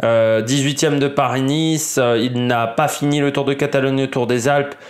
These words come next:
le Tour d'Italie. Il a fini le Tour de Pologne à la septième place, c'est son meilleur résultat de la saison. Pas de victoire d'étape non plus. Euh, un Tour des Alpes où il avait été, euh, malmené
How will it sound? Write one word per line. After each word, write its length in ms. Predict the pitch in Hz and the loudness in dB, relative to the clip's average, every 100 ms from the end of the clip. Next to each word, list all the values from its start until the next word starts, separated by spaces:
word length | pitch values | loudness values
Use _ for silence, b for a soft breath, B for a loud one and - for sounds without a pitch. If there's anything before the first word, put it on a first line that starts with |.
| B B | B B
le 200 | 120 143 | -2 0
Tour 160 | 143 147 | 0 -2
d'Italie. 640 | 131 123 131 135 185 202 B B B - | -2 0 2 2 0 -2 B B B -4
Il 140 | 139 | 0
a 60 | 139 | 0
fini 240 | - 139 | 0 0
le 120 | 131 | 0
Tour 140 | 123 135 | 0 -2
de 80 | |
Pologne 520 | 120 120 143 147 143 123 | -2 0 2 2 2 0
à 60 | |
la 120 | 120 | -2
septième 380 | 110 117 123 117 | -2 -2 -2 -2
place, 300 | 123 170 170 | 0 0 0
c'est 80 | - | -4
son 140 | - | -4
meilleur 300 | 117 120 131 | -2 0 0
résultat 340 | 120 113 113 113 | 0 -2 -2 -2
de 60 | |
la 80 | 104 | 0
saison. 380 | - 139 131 156 - _ _ _ _ _ _ _ _ _ _ _ - - - | 0 0 0 -2 -8 _ _ _ _ _ _ _ _ _ _ _ -20 -6 -2
Pas 100 | 139 | 0
de 60 | |
victoire 320 | 135 135 143 | -2 0 0
d'étape 360 | 127 127 117 - | 0 0 -2 0
non 140 | 131 | -2
plus. 340 | 127 147 185 - B B B | -2 0 -2 -4 B B B
Euh, 220 | - 120 120 | 0 2 2
un 100 | 123 | 0
Tour 180 | 131 127 | 0 0
des 180 | 120 123 | 2 2
Alpes 260 | 139 139 - | 0 -2 -2
où 140 | 135 | 0
il 80 | 120 | 2
avait 220 | 104 113 | 2 0
été, 340 | 107 117 127 | 0 0 0
euh, 400 | 117 104 101 98 92 B B - | 2 2 2 0 -2 B B -4
malmené 600 | 135 139 139 143 160 | 0 0 0 0 2